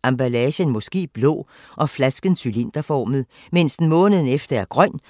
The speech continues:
og har en anden form. Vores studie har ikke undersøgt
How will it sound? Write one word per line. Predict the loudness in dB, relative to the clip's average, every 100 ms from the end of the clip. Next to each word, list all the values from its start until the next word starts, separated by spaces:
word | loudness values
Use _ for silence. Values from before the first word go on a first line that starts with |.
| -8
og | 0
har | 2
en | 2
anden | 0 -2 -4
form. | -4 -6 -6 -18 _ _ _ _ _ _ _ _ _ -6
Vores | 0 0
studie | 2 2 2 0 0 0 -2
har | 4
ikke | 6 6 2 2
undersøgt | 4 4 4 2 0 -4